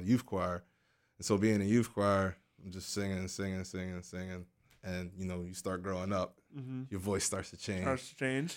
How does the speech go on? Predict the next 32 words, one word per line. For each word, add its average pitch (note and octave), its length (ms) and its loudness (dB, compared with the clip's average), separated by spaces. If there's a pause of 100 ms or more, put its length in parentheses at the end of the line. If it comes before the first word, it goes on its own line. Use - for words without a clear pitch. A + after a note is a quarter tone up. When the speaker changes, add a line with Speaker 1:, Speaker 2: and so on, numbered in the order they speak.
Speaker 1:
And D#3+ 80 0
Speaker 2:
yep. F3 100 6
Speaker 1:
you're A2+ 160 8
like, F#2+ 280 6
"Yes, A#2 500 6
yes." A#2 380 4
But, A2+ 200 6
um, G2+ 300 4 (1600)
with A2 140 0
my G2+ 120 6
voice C3 360 10
changing, G2 580 2 (140)
you G2 100 -6
know, G2 80 0
I G2 80 0
was, F#2 360 -4
I G2 80 -6
was F#2+ 140 -4
doing G2+ 240 0
more, G2+ 280 2
like, F#2 220 -2 (260)
athletic G2+ 500 -4
things F#2 280 -10
with, F2 180 -8 (160)
with F#2+ 140 -4
my F#2 80 -2
Speaker 2:
Mm. F#2 60 -2
Speaker 1:
life. F2 220 0
I F#2+ 40 -6
wasn't F2+ 280 0
just F2 160 -8
music, F#2 320 -2